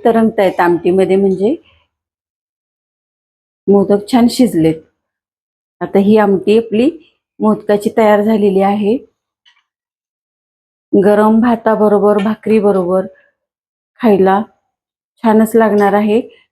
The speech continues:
नक्की करून बघा. रेसिपी आवडली असेल तर माझ्या चॅनलला लाईक, शेअर, सबस्क्राईब जरूर करा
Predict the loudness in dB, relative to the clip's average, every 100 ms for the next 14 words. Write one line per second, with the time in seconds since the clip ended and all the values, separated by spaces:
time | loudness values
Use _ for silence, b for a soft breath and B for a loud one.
0 | -6 -4 -4 -4 0 2 2 2 2 2
1 | 0 -4 -2 0 2 0 -2 -4 -4 -8
2 | -6 -4 -2 -4 -4 -2 -2 0 0 0
3 | -2 -4 -2 -2 -2 -6 -8 -4 -2 0
4 | 0 0 0 0 -2 -2